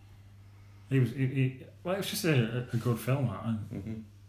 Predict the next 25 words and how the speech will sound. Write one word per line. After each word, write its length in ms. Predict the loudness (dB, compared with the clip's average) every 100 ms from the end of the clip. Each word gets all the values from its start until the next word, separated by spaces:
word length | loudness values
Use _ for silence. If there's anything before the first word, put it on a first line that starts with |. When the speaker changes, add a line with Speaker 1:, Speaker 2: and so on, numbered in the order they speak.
| -20 -20 -18 -18 -20 -20 -20 -20 -20 -20 -20 -20 -2
Speaker 1:
and 100 | 6
then 120 | 8 8
the 60 |
other 120 | 6
one 180 | 6 4
that 100 | 4
was 260 | 2 0 -4 -12 -18 -20 -20 -20 -20 -20 -20 -20 -2
on 160 | 2 4
a, 100 | 4 4 4
on 120 | 8 8
a 60 |
similar, 760 | 6 4 4 6 6 6 4 0 -6 -16 -18 -20 -16
similar 460 | -4 2 4 2 0
theme, 380 | -2 -2 -2
of 60 | -2
course, 240 | -2 -2
Kevin 280 | -2 -2 0
and 140 | 0 2
Perry 260 | 2 2
Go 200 | 2 2
Large. 400 | 2 2 0 -4
Speaker 2:
Ah, 480 | -10 -12 -12 -12 -14 -16 -20 -20 -20 -20 -20 -20 -20 -14 -10
not 220 | -8 -8
a 40 |
fan. 380 | -8 -8 -6 -6